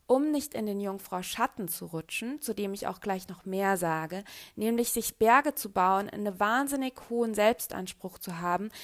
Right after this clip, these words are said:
wahnsinnig selbstkritisch zu sein, To-Do-Listen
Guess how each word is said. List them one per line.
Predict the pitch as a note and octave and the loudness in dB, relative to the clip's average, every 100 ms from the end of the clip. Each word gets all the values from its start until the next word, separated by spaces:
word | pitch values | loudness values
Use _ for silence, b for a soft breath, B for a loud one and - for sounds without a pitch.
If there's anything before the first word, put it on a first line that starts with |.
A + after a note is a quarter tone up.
| B - | B 0
wahnsinnig | G3+ B3 D4 D4 C4+ | 4 6 4 0 2
selbstkritisch | A#3+ A#3+ - - - F#3+ F#3 - | 4 4 2 -10 -10 -8 -8 -8
zu | F#3 | -6
sein, | F3 E3+ F3 G#3 C4+ B B - | -2 0 0 -2 -6 B B -12
To-Do-Listen | A3 B3 D4+ D4 B3 - A3+ G#3+ | -6 0 4 4 4 0 -4 -6